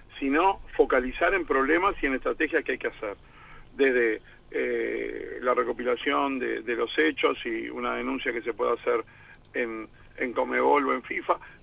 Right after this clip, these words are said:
que les voy a decir la verdad, tengo muy pocas expectativas en ese tema, está muy pocas expectativas en ese tema, pero tenemos que hacer notar que la, más de la mitad del país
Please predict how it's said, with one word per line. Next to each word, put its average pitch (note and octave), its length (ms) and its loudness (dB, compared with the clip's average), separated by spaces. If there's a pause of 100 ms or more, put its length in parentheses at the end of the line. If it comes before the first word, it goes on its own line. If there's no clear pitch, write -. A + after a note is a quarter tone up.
que B2+ 120 -4
les C3 140 2
voy D#3+ 160 2
a E3 80 6
decir D3+ 240 -2
la C#3 100 6
verdad, C3 400 6 (480)
tengo C3+ 280 0
muy G3 240 6
pocas C#3 340 2
expectativas A#2 800 -2
en A2 100 -8
ese G#2+ 200 -10
tema, B2+ 340 -4 (400)
está C3+ 200 0
muy D#3 260 2
pocas - 260 -6
expectativas A2+ 600 -2
en A2+ 60 -8
ese A#2+ 120 -6
tema, B2+ 280 -2 (500)
pero D3 320 8 (380)
tenemos C3 460 2
que C#3 340 2 (680)
hacer D#3 360 6
notar C3 540 8 (200)
que C#3+ 140 2
la, B2 120 2
más C3+ 340 4
de D#3 80 8
la D3 100 6
mitad C#3 280 6
del D3 120 6
país D3+ 400 4